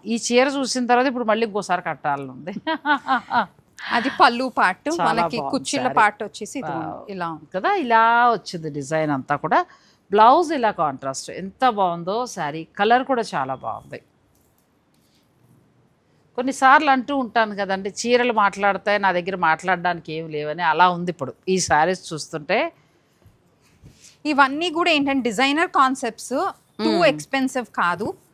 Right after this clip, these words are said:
Speaker 1: ఆ.
Speaker 2: మంచి బడ్జెట్ ఫ్రెండ్లీ, అఫోర్డబుల్
Speaker 1: బడ్జెట్.
Speaker 2: ప్రైస్.
Speaker 1: అవును.
Speaker 2: ఈ క్వాలిటీకి డెఫినెట్‌గా అఫోర్డబుల్
Speaker 1: ఆ.
Speaker 2: ప్రైస్.
Speaker 1: క్వాలిటీ కూడా చాలా బాగుందండి. ఫైవ్ ఫైవ్ ఉన్నాయి, సెవెన్ ఫైవ్ ఉన్నాయి, అలా రెండు రకాలు ఉన్నాయి. మీరు చక్కగా ఫ్యాబ్రిక్ చూసి కావాలంటే ఇక్కడికి వచ్చి కూడా పర్చేజ్ చేసుకోవచ్చు, లేదు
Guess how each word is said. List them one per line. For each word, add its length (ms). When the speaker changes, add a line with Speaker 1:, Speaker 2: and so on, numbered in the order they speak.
Speaker 1:
ఆ. 180
Speaker 2:
మంచి 480
బడ్జెట్ 480
ఫ్రెండ్లీ, 240
అఫోర్డబుల్ 400
Speaker 1:
బడ్జెట్. 220
Speaker 2:
ప్రైస్. 180
Speaker 1:
అవును. 260
Speaker 2:
ఈ 80
క్వాలిటీకి 1000
డెఫినెట్‌గా 640
అఫోర్డబుల్ 400
Speaker 1:
ఆ. 140
Speaker 2:
ప్రైస్. 320
Speaker 1:
క్వాలిటీ 420
కూడా 200
చాలా 320
బాగుందండి. 420
ఫైవ్ 200
ఫైవ్ 280
ఉన్నాయి, 400
సెవెన్ 400
ఫైవ్ 240
ఉన్నాయి, 180
అలా 120
రెండు 200
రకాలు 400
ఉన్నాయి. 260
మీరు 120
చక్కగా 280
ఫ్యాబ్రిక్ 480
చూసి 340
కావాలంటే 460
ఇక్కడికి 160
వచ్చి 180
కూడా 160
పర్చేజ్ 480
చేసుకోవచ్చు, 560
లేదు 320